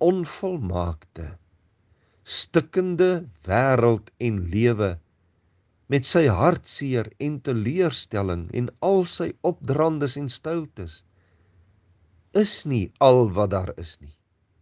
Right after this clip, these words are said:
Ons mag ook nie dink, hierdie lewe is die eintlike lewe nie. Daar is 'n baie beter, daar is 'n volmaakte lewe.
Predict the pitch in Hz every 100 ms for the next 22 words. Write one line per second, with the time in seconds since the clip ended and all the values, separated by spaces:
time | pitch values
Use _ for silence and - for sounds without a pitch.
0 | _ _ _ _ _ _ _ _ _ _
1 | _ - 135 147 - 101 104 120 123 117
2 | 123 131 92 101 101 95 80 _ _ _
3 | _ _ _ _ 80 113 196 208 165 180
4 | 135 131 120 95 69 - _ _ _ _
5 | _ _ _ _ _ _ _ 107 98 -
6 | 92 - 117 120 101 101 95 92 85 82
7 | 80 82 73 76 _ _ _ _ _ _
8 | _ _ _ _ _ _ _ - 90 107
9 | 101 110 85 - - 123 170 123 82 92
10 | 82 - - - _ _ _ _ _ _
11 | _ _ _ _ - 98 98 92 101 -
12 | 90 85 78 95 101 - - 76 73 120
13 | -